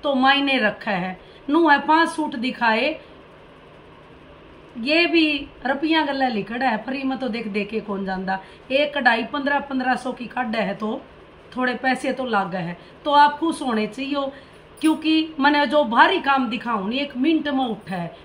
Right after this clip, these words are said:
किरण चैल होई, बिंदु भाद्रा होई, ये मतलब एक सेकंड में ठहले है।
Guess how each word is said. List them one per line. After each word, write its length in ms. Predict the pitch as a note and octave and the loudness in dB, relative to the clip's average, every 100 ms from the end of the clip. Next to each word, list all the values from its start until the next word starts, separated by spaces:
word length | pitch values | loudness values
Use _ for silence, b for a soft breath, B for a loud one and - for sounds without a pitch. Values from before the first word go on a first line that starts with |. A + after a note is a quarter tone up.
| - | -10
किरण 300 | D4 C#4+ C#4+ C4+ | -4 -2 -2 -4
चैल 340 | C4+ C4 C4 | 0 2 2
होई, 440 | B3 A3+ C4 A#3 - B - | 0 0 0 -2 -6 B -8
बिंदु 340 | A#3 C#4 C#4 | -4 -4 -2
भाद्रा 420 | C#4 C4+ F#3 A3+ C4 | 4 4 4 4 4
होई, 460 | B3+ A3 C4 B3+ - B C#4 | 4 0 -2 -4 -6 B -2
ये 200 | F4 F#4 | 2 2
मतलब 460 | F4 F4 E4+ E4+ E4+ | 2 0 4 4 4
एक 180 | E4+ | -2
सेकंड 420 | - F4 F4 E4 D4+ | 0 -2 0 0 0
में 160 | C#4 | -2
ठहले 380 | C4+ A3+ F3+ F#3+ | -2 -4 -4 -4
है। 220 | F3+ F3+ | -6 -8